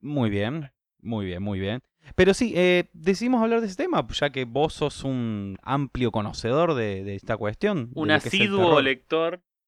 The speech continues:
Speaker 1: Asiduo lector.
Speaker 2: de, eh, libros de terror.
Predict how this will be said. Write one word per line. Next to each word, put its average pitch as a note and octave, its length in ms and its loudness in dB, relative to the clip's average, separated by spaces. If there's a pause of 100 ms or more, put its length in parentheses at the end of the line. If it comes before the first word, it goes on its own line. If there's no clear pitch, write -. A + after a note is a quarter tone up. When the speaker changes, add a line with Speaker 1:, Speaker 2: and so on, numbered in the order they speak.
(200)
Speaker 1:
Asiduo B2+ 560 -4
lector. G#2 500 -10
Speaker 2:
de, C3 580 6
eh, A2+ 340 4
libros B2+ 440 2
de G#2+ 100 -2
terror. G#2+ 360 2